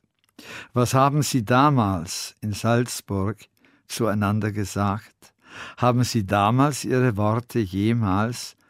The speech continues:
auf eine Waagschale gelegt, sie bedacht, bedauert?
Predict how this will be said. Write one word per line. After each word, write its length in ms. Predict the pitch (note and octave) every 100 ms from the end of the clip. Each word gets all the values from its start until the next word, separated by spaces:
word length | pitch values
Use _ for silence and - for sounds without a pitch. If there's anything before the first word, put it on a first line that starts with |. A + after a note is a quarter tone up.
| _ _
auf 220 | - G2+
eine 300 | - A2+ G2+
Waagschale 680 | F#2+ F#2 G2 - A#2+ A#2+ B2+
gelegt, 540 | B2 C3 B2 B2 - _ _ _ _ _
sie 220 | - - G#2
bedacht, 640 | G#2 F#2 G2 G2+ - - _ _ _ _ _ _ _
bedauert? 560 | - F2+ E2 F#2 G#2